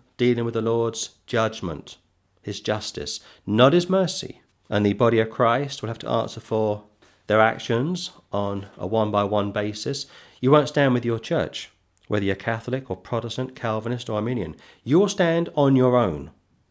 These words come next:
and you will have to answer for yourself, not concerning your salvation, allow me to say. Your salvation, praise the Lord, was dealt with at the cross. All of your sins are being paid for, covered by the precious blood of the Lamb. But your service,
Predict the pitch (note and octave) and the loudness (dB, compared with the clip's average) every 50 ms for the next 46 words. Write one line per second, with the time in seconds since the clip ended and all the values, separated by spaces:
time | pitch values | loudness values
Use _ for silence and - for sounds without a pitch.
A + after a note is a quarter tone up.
0 | _ - - F#2+ G2+ G#2+ C#3 C#3 A2+ B2+ C3+ - - C3+ C3 B2+ B2+ - A2+ - | _ -10 -6 -6 -2 0 0 0 0 0 -2 0 2 2 2 2 2 -4 -10 -8
1 | - C3 A#2+ A2+ A2 A2 A2 G#2+ - - A#2 A2 B2+ C3 - - - - - _ | -4 -2 -2 -2 -2 -2 -4 -4 -6 -4 -2 -2 -2 -2 -4 -8 -20 -20 -10 _
2 | - B2 C3 D3 F3+ G#3+ A#3 - - - - F#3+ F#3 F3 - F#3+ F#3 F3+ F3+ E3+ | 2 6 8 8 8 8 6 2 -2 0 0 2 2 2 2 2 4 4 4 4
3 | E3 E3 E3 D#3 C#3 - - D#3 D3 C#3+ C3 - D3+ E3+ F3 E3+ - G2 E2+ F2 | 2 2 2 0 0 0 0 2 2 2 2 0 0 0 -2 -2 -4 -4 -4 -2
4 | F2 F2 E2+ F2 E2 - - - - E2+ D#2 C#2+ - - _ _ _ _ _ _ | -2 -2 -2 -2 -4 -6 -8 -8 -8 -8 -8 -10 -12 -16 _ _ _ _ _ _
5 | _ - - - - _ _ - A2 B2+ C3 B2+ C3 - C3+ B2+ B2 B2 - B2 | _ -20 -20 -20 -20 _ _ 0 2 2 2 2 2 2 2 4 2 2 2 0
6 | A#2+ B2+ C3 - A2+ G#2+ - - B2 A#2 A#2 G#2+ A2+ A2 A2+ B2 C3+ - G#2 F#2+ | 0 0 -2 -4 -8 -6 -2 -2 0 0 -2 -2 -4 -2 -2 -2 -2 -4 -6 -6
7 | - A#2 B2 A#2+ A#2 A#2 - - - - - - A#2+ E2+ - - - - - _ | -4 -4 -4 -4 -4 -6 -8 -8 -12 -10 -10 -10 -8 -8 -8 -10 -12 -12 -16 _
8 | _ _ _ _ _ - - - - - _ _ _ _ - A2 B2 A#2+ A2+ G#2+ | _ _ _ _ _ -20 -20 -20 -20 -20 _ _ _ _ -2 -2 0 0 0 -2
9 | G#2+ - B2+ A#2 A#2 A#2+ A2+ A2 G#2+ A2 A2 G#2+ G#2+ G#2+ G#2+ - B2+ A#2+ A#2+ A#2 | 0 2 2 2 2 2 2 0 0 0 0 -2 -4 -6 -6 -4 -2 0 0 -2
10 | A#2 - - A2+ G#2 - - - C3 A#2 - - - - _ _ _ _ _ _ | -2 -2 -4 -4 -4 -4 -6 -8 -8 -8 -8 -10 -14 -16 _ _ _ _ _ _
11 | _ _ _ - G2 F#2+ F#2 F#2 F#2 F2+ - - - A2+ - - G#2 - - A2+ | _ _ _ -4 -4 -2 -2 -4 -6 -8 -8 -8 -8 -6 -6 -6 -8 -8 -6 -4
12 | G#2+ G#2 G#2 G2 G2 G#2 G2+ G2+ F#2+ F2 E2+ D#2+ - - - - - A2+ G#2+ - | -2 -2 0 0 0 0 -2 -2 -4 -6 -6 -8 -10 -12 -14 -6 -4 -4 -4 -2
13 | - - C3 B2+ - - F#3+ G#3+ A#3+ G#3+ - - - - - - - - | 0 2 2 2 2 4 4 6 6 6 4 2 -2 -6 -8 -10 -10 -12